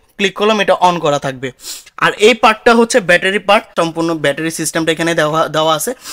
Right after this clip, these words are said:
এছাড়া আপনারা যদি পানি দিতে চান তাহলে এইখানে এই যে এই টাঙ্কিতে কিন্তু দুই লিটার পর্যন্ত পানি ধরবে। এখানে আপনারা ঠান্ডা পানি অথবা বরফ, মানে ছোট ছোট আইস কিউবগুলো কিন্তু আপনারা এখানে দিতে পারবেন পানির সাথে।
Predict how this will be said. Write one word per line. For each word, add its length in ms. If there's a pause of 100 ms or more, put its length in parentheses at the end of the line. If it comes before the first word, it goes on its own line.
(260)
এছাড়া 400
আপনারা 220
যদি 180 (120)
পানি 200
দিতে 220
চান 200
তাহলে 260
এইখানে 480
এই 200
যে 100
এই 80
টাঙ্কিতে 460
কিন্তু 180
দুই 180
লিটার 240
পর্যন্ত 280
পানি 300
ধরবে। 320 (580)
এখানে 440
আপনারা 300
ঠান্ডা 360
পানি 240
অথবা 260
বরফ, 400 (540)
মানে 320
ছোট 180
ছোট 200
আইস 340
কিউবগুলো 460
কিন্তু 240
আপনারা 260
এখানে 280
দিতে 300
পারবেন 260
পানির 280
সাথে। 320